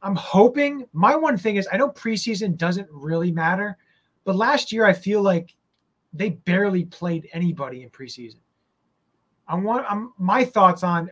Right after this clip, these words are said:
are they gonna play some of these guys a little bit more? Um, to me, I know Jalen Hurts is your starting quarterback. Uh, I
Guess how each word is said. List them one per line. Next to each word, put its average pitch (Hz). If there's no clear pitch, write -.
are 170
they 202
gonna 196
play 196
some 185
of 185
these 180
guys 175
a 180
little 196
bit 160
more? 135
Um, 151
to 202
me, 254
I 185
know 220
Jalen 208
Hurts 185
is 165
your 170
starting 170
quarterback. 135
Uh, 151
I 202